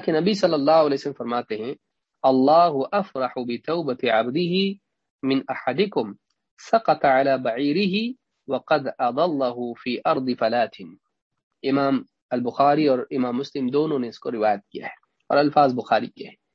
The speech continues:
اللہ کے رسول صلی اللہ علیہ وسلم فرماتے ہیں، اللہ تعالیٰ بندے کی توبہ سے اتنا زیادہ خوش ہوتا ہے، اس سے بھی زیادہ خوش ہوتا ہے کہ تم میں سے کوئی انسان، اس کا اونٹ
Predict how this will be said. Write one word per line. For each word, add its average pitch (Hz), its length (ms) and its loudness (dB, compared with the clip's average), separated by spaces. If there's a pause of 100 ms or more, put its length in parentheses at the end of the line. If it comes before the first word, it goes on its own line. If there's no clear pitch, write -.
(880)
اللہ 160 160 4 (120)
کے 156 60 0
رسول 165 300 -6
صلی 135 180 -4
اللہ 127 180 0
علیہ 131 280 2
وسلم 131 140 -8
فرماتے 117 440 -2
ہیں، 165 200 0 (520)
اللہ 151 380 2
تعالیٰ 131 420 -2 (540)
بندے 156 360 -2
کی 147 180 -4
توبہ 127 440 -2
سے 147 400 -4 (240)
اتنا 175 460 -2
زیادہ 143 440 0
خوش - 200 -10
ہوتا 110 300 -4
ہے، 139 240 -6 (460)
اس - 240 -8
سے 175 140 2
بھی 220 140 6
زیادہ 151 380 6
خوش - 200 -6
ہوتا 131 280 2
ہے 165 120 2
کہ 147 140 -4 (100)
تم 180 180 -2
میں 180 80 0
سے 147 200 -4
کوئی 170 360 0
انسان، 123 500 0 (540)
اس 151 160 -4
کا 151 140 0
اونٹ 151 500 -2